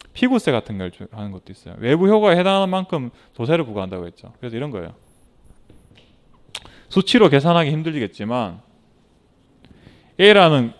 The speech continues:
공장에서 물건 만들 때 오염물질을 막 뿜고 있어, 이렇게. 오염물질을.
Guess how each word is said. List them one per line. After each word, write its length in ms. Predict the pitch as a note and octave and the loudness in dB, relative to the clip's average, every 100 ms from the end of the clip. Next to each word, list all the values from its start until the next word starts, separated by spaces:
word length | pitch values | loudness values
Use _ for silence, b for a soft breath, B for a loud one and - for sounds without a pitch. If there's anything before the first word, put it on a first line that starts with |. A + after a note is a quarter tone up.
| _ _ _ _ _ _ _ _ - | _ _ _ _ _ _ _ _ -14
공장에서 920 | B2 B2+ D#3 C3 A2 G#2+ A2+ F2 G#2 _ _ | -6 0 2 0 -4 -4 -4 -6 -10 _ _
물건 280 | A#2+ C3 D#3 | 0 4 4
만들 300 | A2+ G2+ G2+ | 4 0 -2
때 280 | G2 G2+ F#2 - - | -2 -6 -6 -12 -16
오염물질을 500 | - D#3+ A#2+ G#2+ A2 | -6 -6 -4 -10 -12
막 180 | F#2+ - | -16 -18
뿜고 260 | C#3 C#3 A#2+ | -18 -14 -14
있어, 140 | - | -16
이렇게. 220 | _ - _ | _ -20 _
오염물질을. 500 | A#2 G#2 F#2+ - F#2+ | -16 -14 -16 -20 -20